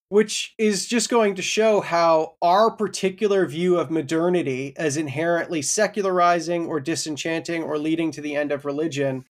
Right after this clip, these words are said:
is itself a deeply Western view and deeply specific to our history and our version of the story.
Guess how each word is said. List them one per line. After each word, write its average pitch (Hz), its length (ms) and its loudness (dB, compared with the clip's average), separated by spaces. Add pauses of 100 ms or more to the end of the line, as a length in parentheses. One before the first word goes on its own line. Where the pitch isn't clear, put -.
is 180 520 4
itself 214 720 2
a 175 80 -2
deeply 170 460 0
Western 156 680 -2
view 180 460 -6 (100)
and 156 420 0 (220)
deeply 160 400 -2
specific 156 840 -4
to 147 680 -2 (160)
our 156 360 4
history 160 600 -4
and 147 220 -2
our 151 340 4
version 156 400 0
of 143 140 -4
the 139 80 -8
story. 143 540 -2